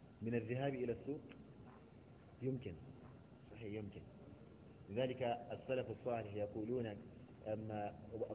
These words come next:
قال أحدهم: "إني لأحتسب نومتي وقومتي."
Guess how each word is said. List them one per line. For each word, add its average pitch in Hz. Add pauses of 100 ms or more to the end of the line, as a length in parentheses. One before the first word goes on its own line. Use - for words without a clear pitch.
قال 127
أحدهم: 120 (280)
"إني 117
لأحتسب 110
نومتي 147 (380)
وقومتي." 104